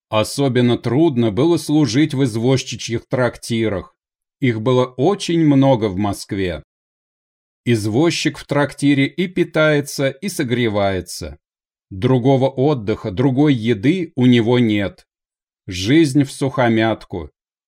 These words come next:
Чай да требуха с огурцами. Изредка стакан водки,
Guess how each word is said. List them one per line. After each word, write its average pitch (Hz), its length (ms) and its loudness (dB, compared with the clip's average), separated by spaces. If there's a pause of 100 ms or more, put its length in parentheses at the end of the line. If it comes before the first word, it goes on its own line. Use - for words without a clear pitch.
(100)
Чай 165 440 0
да 151 260 -4
требуха 135 640 0
с - 140 -6
огурцами. 92 840 -4 (800)
Изредка 185 640 0
стакан 135 560 0
водки, 95 580 -6